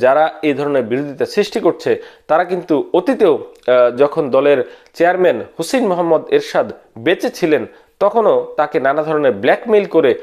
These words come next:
তাকে ভুল বুঝিয়ে বিপদগামী করেছে, যে কারণে জাতীয় পার্টিকে কিন্তু বিভিন্ন সময় ভুক্তভোগী হতে হয়েছে এবং এখনও বিগত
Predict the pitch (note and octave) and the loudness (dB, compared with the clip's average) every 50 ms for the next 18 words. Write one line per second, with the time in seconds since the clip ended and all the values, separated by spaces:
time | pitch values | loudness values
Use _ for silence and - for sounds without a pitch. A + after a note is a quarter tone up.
0 | - - _ _ - D#3 D#3 - D3+ A#2+ A2+ G2 C#3 G#3+ A#3 A3 F3+ F3+ F3 D3 | -8 -20 _ _ -4 -2 -2 0 -2 -4 -2 0 0 0 0 2 2 2 2 2
1 | D#3 D#3+ C3 G#2 F#2 - C3 G3 - D4+ A3 - C#3 B2 A#2 A2 - A#2 A2+ A2 | 2 0 0 0 -2 -2 -4 -2 0 -2 0 0 0 0 0 0 -2 -2 -2 -2
2 | - - A2+ F#2 - - _ _ _ _ - D3+ G3 F#3+ C4 B3+ A#3 E3+ D3+ D#3 | -2 -2 -2 -2 -4 -10 _ _ _ _ -4 -2 0 0 2 2 2 0 0 -2
3 | - - - - - A#2 D3 D#3 D#3 F#3+ F3+ - D#3+ D#3 D#3 D#3+ E3+ E3+ F3+ F3+ | -6 -14 -20 -10 -4 -2 -2 2 2 2 2 2 2 0 0 -2 -2 0 0 0
4 | E3 E3+ E3+ E3 D#3+ D#3 A#2+ - C#3 D#3 G#3 A3+ G#3 E3 - - - D#3+ E3+ D#3 | 0 -2 -4 -4 -2 -4 -4 -4 -2 0 0 0 2 0 0 0 0 0 2 0
5 | A#2 - - - - _ - B2+ F#3+ - - A3+ E3+ D3+ C3+ B2+ A#2 B2 A#2+ C#3+ | 0 -2 -6 -16 -20 _ -4 -4 -2 0 0 0 0 0 0 0 -2 -2 0 0
6 | C3+ D3 D#3+ E3 D#3+ F#3+ F#3 F3+ - - E3+ F#3+ - C4+ A#3+ E3+ B2 - - - | 2 2 2 2 2 0 -2 -2 0 0 -2 0 0 0 0 0 0 -4 -6 -12
7 | - - - A#2 C3+ D3 E3 F3+ - | -18 -18 -8 -4 -2 2 2 2 2